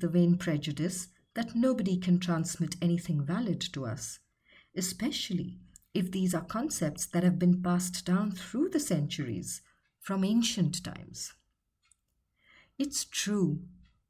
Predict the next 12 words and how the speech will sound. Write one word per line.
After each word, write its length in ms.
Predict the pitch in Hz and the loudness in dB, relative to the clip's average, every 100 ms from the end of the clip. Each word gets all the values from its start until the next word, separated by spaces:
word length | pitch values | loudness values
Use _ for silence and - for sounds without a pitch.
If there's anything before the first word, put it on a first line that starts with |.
| 175 | 2
we 160 | 233 | 4
all 220 | 220 294 | 6 6
want 300 | 214 160 147 | 6 4 2
quality 460 | - 160 147 147 156 | 0 0 2 0 -2
of 180 | 143 - | -4 -4
life, 460 | 135 147 180 - _ _ _ _ _ _ _ - - - | -4 -4 -8 -18 _ _ _ _ _ _ _ -20 -20 -10
but 180 | - 262 | -4 2
we 120 | 302 | 4
want 260 | 247 269 311 | 4 2 -2
to 160 | - 185 | -2 -6
give 240 | 202 175 | -4 0
life 440 | 175 175 254 - | 2 2 0 -6